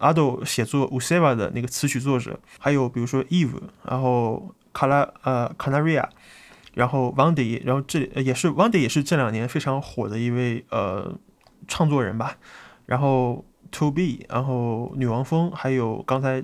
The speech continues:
最开始提到的那个真夜中，就 Zutoma Yonaka de Ino ni，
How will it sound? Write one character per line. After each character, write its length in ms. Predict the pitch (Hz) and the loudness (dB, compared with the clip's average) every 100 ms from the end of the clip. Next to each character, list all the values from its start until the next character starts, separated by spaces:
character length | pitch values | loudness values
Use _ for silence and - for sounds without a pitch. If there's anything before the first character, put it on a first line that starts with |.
| - | -8
最 120 | - 160 | -4 0
开 120 | 170 | 0
始 120 | - | -2
提 160 | - 123 | -4 -2
到 140 | 123 | 0
的 80 | 120 | 0
那 120 | 120 | -2
个 460 | 120 117 120 - 120 | -4 -4 -4 -8 -6
真 160 | - 143 | -2 0
夜 100 | 127 | 0
中， 220 | 120 135 | 0 -2
就 100 | 127 | -6
Zutoma 420 | - 123 143 135 | -8 -4 0 0
Yonaka 260 | 165 143 139 | 0 -2 -2
de 60 | |
Ino 260 | 120 120 123 | -2 -2 -4
ni， 160 | - | -6